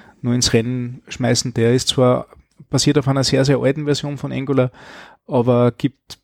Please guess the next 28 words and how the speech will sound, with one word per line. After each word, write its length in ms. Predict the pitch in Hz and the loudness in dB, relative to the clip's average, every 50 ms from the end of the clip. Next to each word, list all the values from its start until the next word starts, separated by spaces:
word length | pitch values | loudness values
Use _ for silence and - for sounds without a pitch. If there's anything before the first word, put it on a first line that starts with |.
| _ | _
bei 100 | - 131 | 0 2
den 200 | 123 131 127 123 | 2 2 0 -2
Grundkonzepten, 760 | 117 - 139 143 143 - - 147 131 - 135 123 - - - 123 | -4 -6 -8 -8 -8 -8 -8 -6 -2 -2 -2 -2 -4 -8 -8 -4
die 120 | - 131 | -2 0
sie 80 | 120 127 | 0 0
ja 60 | 127 | 0
tatsächlich 480 | 127 120 117 - 139 127 - - - - | 0 0 2 2 0 0 -2 -6 -6 -6
nicht 160 | 135 - - | -6 -4 -4
geändert 300 | - 113 127 147 151 - | -4 -2 0 0 0 2
haben, 160 | 131 127 127 | 2 2 2
wie 60 | 131 131 | 0 -2
wir 120 | 135 127 | -6 -4
gerade 240 | - - 123 - - | -4 -4 -4 -4 -4
gehört 300 | - 123 117 120 120 117 | -2 0 0 0 0 0
haben, 160 | 113 117 120 _ - - - - - - - _ - | -4 -8 -8 _ -20 -20 -20 -20 -20 -20 -20 _ -8
äh, 320 | - 180 131 117 120 117 | -2 0 2 4 4 2
sehr, 240 | 120 - - 131 127 | 2 2 2 2 2
sehr 100 | 123 127 | 2 0
viele 140 | - - 123 | -2 -6 -10
coole 260 | - - 139 131 131 | -8 -4 -2 0 0
Insights 520 | 123 127 135 127 - 123 120 117 - - - | 0 -2 -2 -2 0 0 0 -2 -4 -4 -2
gratis 500 | - 117 113 117 - - 123 113 - - | 0 0 0 0 -2 -6 -12 -10 -10 -10
und, 280 | 123 123 117 _ - | -12 -14 -14 _ -18
äh, 320 | 185 175 147 - - 131 123 | -16 -14 -14 -12 -12 -12 -10
sehr 240 | 151 - - 139 135 | -4 0 2 2 2
gut 140 | - - - | 2 0 -2
aufbereitet 720 | 110 107 123 - - 135 120 117 117 117 - - 123 - - | 0 0 0 0 -2 0 2 2 0 0 -2 -4 -8 -8 -10
und, 380 | 123 123 123 123 - - - | -16 -16 -18 -20 -20 -20 -20